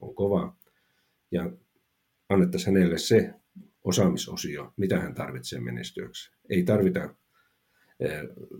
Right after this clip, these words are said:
pitkiä koulutusjaksoja tässä. Tää, tällä s-, tehostettaisiin aikuiskoulutusjärjestelmää, ja käsittääkseni myöskin mitä palautetta olen saanut, eh,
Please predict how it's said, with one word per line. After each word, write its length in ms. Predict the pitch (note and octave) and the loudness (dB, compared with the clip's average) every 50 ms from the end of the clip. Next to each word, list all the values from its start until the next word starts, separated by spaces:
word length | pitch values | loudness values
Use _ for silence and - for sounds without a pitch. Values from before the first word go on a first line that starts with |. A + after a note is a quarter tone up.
| - _ - | -6 _ 2
pitkiä 380 | F#2+ F2 - - G2 F2 - - | 2 2 2 0 -2 -2 -2 -2
koulutusjaksoja 800 | - F2 D#2+ D#2+ D2+ - C#2 - - B1 A#1 - - - D2 C2 | -4 -6 -6 -6 -10 -10 -12 -10 -8 -8 -10 -8 -10 -10 -10 -10
tässä. 300 | B1+ D2 C#2+ - - D2+ | -10 -10 -10 -10 -10 -8
Tää, 280 | - - F2 - - - | -4 -4 -2 -2 -4 -4
tällä 320 | - G2+ G#2+ G#2 F#2+ F2 | -2 0 2 2 2 2
s-, 280 | - - - - - - | -2 -4 -10 -16 -10 -4
tehostettaisiin 800 | A2 G2+ G#2+ A#2+ - - - F#2+ F2+ - F2 - - - - - - F#2 | 0 2 4 4 2 2 0 -2 -4 -4 -8 -10 -10 -12 -12 -12 -12 -8
aikuiskoulutusjärjestelmää, 1600 | - F2+ F2+ F2+ F3+ F#3 - - - E2 D#2+ D#2 D2 D2 C#2+ - - D2 D2 C#2+ C#2+ - - - D2 C#2 C#2 C#2+ C#2+ C#2 - - _ _ _ _ _ _ _ _ _ _ _ _ | -2 0 0 2 2 0 -2 -4 -6 -8 -8 -8 -8 -10 -10 -8 -8 -8 -8 -8 -10 -10 -10 -10 -10 -10 -10 -12 -12 -14 -14 -18 _ _ _ _ _ _ _ _ _ _ _ _
ja 240 | - - F2 E2+ D#2+ D#2+ D#2+ D#2+ D#2 - - - - - | -6 -4 -4 -2 -2 -4 -6 -8 -8 -10 -14 -18 -6 0
käsittääkseni 640 | - F#2 F2 F2+ F2+ - E2+ D#2+ - - - G2+ G2 | 2 4 4 4 2 2 0 -2 -2 -2 2 4 4
myöskin 360 | G2 G2 F#2+ F#2 - - F#2+ | 6 6 6 4 4 4 4
mitä 280 | F2+ F2+ F2+ F#2+ F2+ F2 | 6 6 6 6 4 4
palautetta 600 | - G2+ F#2+ F#2+ F2+ E2+ F2 - - - - F2 | 4 4 6 6 4 4 2 0 -4 -2 -2 0
olen 220 | E2+ F2 F2 E2 | 0 0 0 -2
saanut, 380 | - F#2+ F2 F2 E2+ - - - _ _ _ _ _ _ _ _ _ _ _ _ _ _ _ _ _ - | 0 2 2 2 2 0 -4 -10 _ _ _ _ _ _ _ _ _ _ _ _ _ _ _ _ _ -4
eh, 120 | - E2 | -4 -2